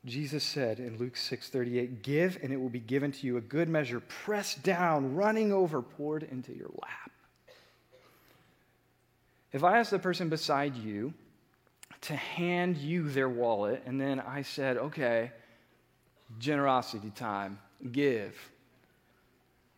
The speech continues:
I don't think you're gonna be concerned about how much you're giving. In fact, I think you might even be more generous than if it was your own wallet,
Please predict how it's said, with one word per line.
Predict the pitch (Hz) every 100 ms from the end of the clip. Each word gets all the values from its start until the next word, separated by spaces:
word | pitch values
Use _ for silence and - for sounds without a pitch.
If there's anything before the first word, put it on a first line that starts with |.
| _ _ _ -
I | 147
don't | 233 208
think | - 190 175
you're | 165
gonna | 151 139
be | 127 127
concerned | - 113 107 - 156 165 160 110 104 101
about | 127 120 113
how | 143 139
much | 131 117
you're | 117
giving. | 117 165 135
In |
fact, | 113 151 147
I |
think | 160 175
you | 139
might | 127 151
even | 147 127
be | 117
more | 113 135 170
generous | 143 117 113 107
than | 117
if | 110 131
it |
was | 123 110
your | 110
own | 117 110 107
wallet, | 131 156 113